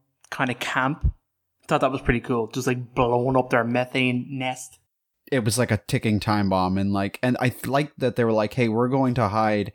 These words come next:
Speaker 2: right by the explosion because nobody's gonna look there. They're all gonna look outside, like, in all directions and not right there." And that was really smart.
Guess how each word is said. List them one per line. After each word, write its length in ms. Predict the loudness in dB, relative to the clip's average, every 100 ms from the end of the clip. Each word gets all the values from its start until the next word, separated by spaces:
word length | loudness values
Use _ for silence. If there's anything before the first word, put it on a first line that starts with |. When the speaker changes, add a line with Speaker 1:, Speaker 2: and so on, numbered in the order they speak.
| -16 -20 _ _ -4
Speaker 2:
right 420 | 0 2 0 0
by 240 | 2 2
the 140 | 2 -2
explosion 640 | -4 -2 0 2 0 -2
because 340 | -2 -4 -2
nobody's 400 | 0 0 2 0
gonna 180 | 0 0
look 200 | 0 0
there. 180 | 0 2
They're 140 | 2
all 140 | 2 2
gonna 180 | 0
look 280 | 0 -2 -4 -2
outside, 800 | 0 0 -4 0 2 2 -2 -12 _ _ _ _ _ -6
like, 180 | -4 0
in 140 | 0
all 200 | 2 2
directions 540 | 2 2 0 0 -2 0
and 140 | 0
not 240 | 0 0 -2
right 220 | -4 -4
there." 160 | -4
And 120 | 0 2
that 140 | 2
was 220 | 0 0
really 200 | 0 0
smart. 480 | -2 -2 0 0